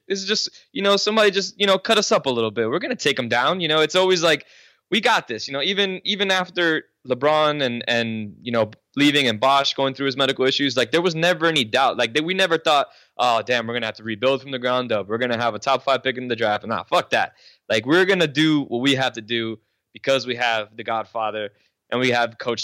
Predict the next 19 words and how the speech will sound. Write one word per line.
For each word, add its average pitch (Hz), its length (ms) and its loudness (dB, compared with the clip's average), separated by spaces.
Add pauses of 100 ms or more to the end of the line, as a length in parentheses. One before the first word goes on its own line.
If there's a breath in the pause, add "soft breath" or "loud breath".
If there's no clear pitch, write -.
Spo, 107 420 0 (200)
who's 113 140 -4
undoubtedly 127 640 0
one 113 140 -4
of 110 40 -6
the 107 40 -10
top 110 220 -4
five 107 200 -6
coaches 107 280 -10
in 107 100 -10
the 104 100 -4
N 98 120 -4
B 101 140 -4
A. 101 200 -4 (260)
So 131 160 2
it's 143 200 2
like, 151 260 2
it's, - 380 -2
it, 143 180 0